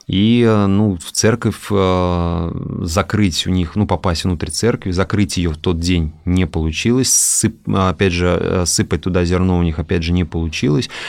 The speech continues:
Но мы знаем, что, в принципе, э, любое подобное такая вот диверсия, да,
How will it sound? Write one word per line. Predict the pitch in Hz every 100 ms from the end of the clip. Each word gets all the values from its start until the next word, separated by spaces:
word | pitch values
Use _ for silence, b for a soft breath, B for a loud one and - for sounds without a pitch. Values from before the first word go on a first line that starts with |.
| B B
Но | 95 95 123
мы | 120
знаем, | 98 95 120 117
что, | -
в | 80
принципе, | - 110 101 90 92 92
э, | 87 90 92 90
любое | 87 87 98 92
подобное | 87 87 95 87 85
такая | 80 - 82
вот | 80
диверсия, | 80 85 92 131 - -
да, | 80 92 117